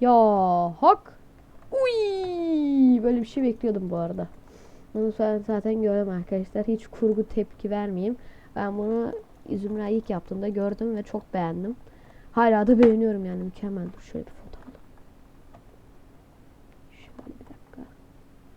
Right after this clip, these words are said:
Şöyle bir foto aldık. Güzel. Arkadaşlar, bu videodan bu kadar olsun. Bir dahaki videoda görüşmek üzere. Kendinize çok iyi bakın. Böyle daha çok parkur map'i istiyorsanız video like atmayı, kanala abone olmayı unutmayın.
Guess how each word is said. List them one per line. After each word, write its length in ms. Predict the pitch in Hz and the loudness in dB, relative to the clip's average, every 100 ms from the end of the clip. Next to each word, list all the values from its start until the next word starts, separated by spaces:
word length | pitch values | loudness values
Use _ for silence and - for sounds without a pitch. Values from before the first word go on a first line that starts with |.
| - - - - - - - - - - - | -20 -20 -20 -20 -20 -20 -20 -20 -20 -20 -16
Şöyle 420 | - 196 180 185 208 - - - - - - - - - | -10 -8 -6 -10 -12 -18 -20 -20 -20 -20 -20 -20 -20 -14
bir 60 | - | -12
foto 400 | - 208 220 220 - | -6 -4 -4 -6 -6
aldık. 540 | 214 202 - - - - | -4 -2 -4 -12 -20 -6
Güzel. 220 | 226 202 - - - - - - - - - | -2 -2 -6 -16 -20 -20 -20 -20 -20 -18 -2
Arkadaşlar, 580 | 254 285 349 330 320 302 | -2 2 2 4 2 2
bu 40 | |
videodan 280 | 311 330 330 | 2 2 0
bu 40 | |
kadar 200 | 339 320 | 0 0
olsun. 360 | 294 269 320 339 - - - - 277 | 0 0 -4 -4 -10 -20 -20 -10 0
Bir 60 | |
dahaki 160 | 311 302 | 2 2
videoda 240 | 320 302 | 2 2
görüşmek 360 | 294 294 311 294 | 0 0 -2 -2
üzere. 260 | 294 302 | 0 -2
Kendinize 280 | 294 277 262 | -2 -4 -2
çok 180 | 311 302 | -4 -2
iyi 60 | 285 | -2
bakın. 280 | 277 302 294 - - | -2 -4 -6 -16 -6
Böyle 220 | 302 311 285 | 2 4 6
daha 140 | 339 | 2
çok 240 | 320 302 | 0 -4
parkur 340 | - 294 285 311 | -2 -2 0 -2
map'i 260 | 294 269 | -2 -4
istiyorsanız 500 | 285 285 294 277 254 | -6 -4 -4 -2 -2
video 280 | 247 285 285 | -2 -2 -2
like 140 | 285 285 | -2 -4
atmayı, 260 | 277 269 | -4 -6
kanala 240 | 269 269 269 | -2 -2 0
abone 220 | 277 269 | 0 0
olmayı 160 | 269 | 0
unutmayın. 440 | 269 269 247 269 | -2 -4 -2 -2